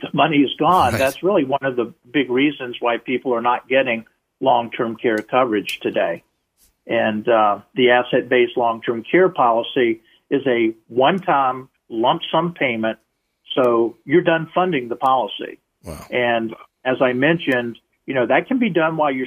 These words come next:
Speaker 1: still working through the in-service transfer provision and, uh, when you hit, you know, fifty-nine and older.
Speaker 2: I got you. All right. So,
Speaker 1: Yeah.
Speaker 2: uh, t-, tell me a little bit about,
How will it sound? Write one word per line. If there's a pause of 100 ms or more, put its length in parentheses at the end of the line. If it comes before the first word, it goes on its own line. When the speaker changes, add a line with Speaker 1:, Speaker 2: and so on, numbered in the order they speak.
(120)
Speaker 1:
still
working
through
the
in-service (100)
transfer
provision (440)
and,
uh, (240)
when
you
hit,
you
know,
fifty-nine
and
older. (420)
Speaker 2:
I
got
you. (540)
All
right.
So,
Speaker 1:
Yeah. (260)
Speaker 2:
uh, (420)
t-,
tell
me
a
little
bit
about,